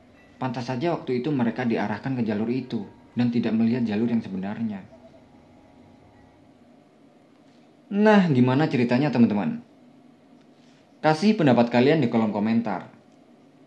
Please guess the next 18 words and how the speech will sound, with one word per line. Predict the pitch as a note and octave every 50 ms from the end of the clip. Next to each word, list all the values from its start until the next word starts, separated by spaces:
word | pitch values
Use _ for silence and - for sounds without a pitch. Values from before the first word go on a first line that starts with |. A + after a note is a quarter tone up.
| _ _ _ _ _ - - _ - - _ - _ - - - _ - -
Buat | B2 D#3+ E3+ E3+
teman-teman | F#3 F3 F3 D3 F3+ F3+ G3+ G3+
yang | F#3+ E3 C#3 A#2+
punya | C3+ C3+ C3+ B2+
cerita | A#2 B2 A2+ A#2+ A#2 A#2+ A2+
mistis | A#2 A#2+ A#2 A#2 - - D#3+ D3 A2+
di | A2+ G#2+
gunung | F#2+ A2 A#2+ C3 C3 B2 G#2+ F#2+ F2+ F2 F2+ F#2 - - - - - - _ _ -
ataupun | - - A2+ G#2 - D3+ D#3 D#3+ D#3
di | B2 -
tempat | - F#2+ G2+ - -
lain | G2 G2+ G#2+ G#2+ G2 F#2 - - - - _ _ _ _ _ _ _ _ - _ - -
dan | C3+ E3 F3+
ingin | - D3+ D#3+ F3 F#3+ F#3+ E3
di-share | C3 A#2 - - E3 D#3 C#3 B2+
di | A#2
channel | B2 A#2+ A#2 A#2 A#2+
ini, | A#2 C3+ C#3+ C#3+ B2+ A2 F#2+ F2+ E2+ - -